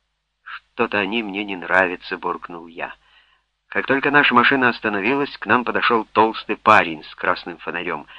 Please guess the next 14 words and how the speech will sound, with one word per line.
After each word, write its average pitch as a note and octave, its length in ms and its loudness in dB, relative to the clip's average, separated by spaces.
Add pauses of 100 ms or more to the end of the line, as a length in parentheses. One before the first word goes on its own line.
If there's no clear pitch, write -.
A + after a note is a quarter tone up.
Остальные G2 460 -2
взяли G2 300 0
ружья F#2 420 -2
на F2 200 -6
изготовку. - 800 -10 (1300)
"В - 60 -14
чем D#3 220 2
дело?" A2 320 -2 (800)
высунулся G2 600 -2
я G2+ 200 0
из G2 160 -2
окна F#2 280 0
машины. E2 480 -2 (1600)
"Вылезай A#2+ 880 4